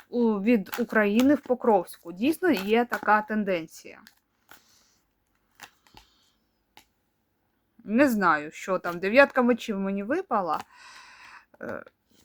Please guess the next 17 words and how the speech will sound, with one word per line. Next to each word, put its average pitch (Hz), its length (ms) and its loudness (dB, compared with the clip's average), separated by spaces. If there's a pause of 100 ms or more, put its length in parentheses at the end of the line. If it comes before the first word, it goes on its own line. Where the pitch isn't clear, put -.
(120)
не 247 260 2
знаю, 226 300 2
що 214 120 -10
там 202 140 -6
відбувається 226 800 4
в - 80 -14
тому 202 220 -6
Покровську, 196 680 -6
але 247 440 2 (2250)
якась 220 340 -2
фігня, 190 480 -4 (140)
вибачте. - 600 -20
Мені 220 240 6
випадає 185 600 2
дика 220 320 0
фігня, 285 500 6
і 247 140 4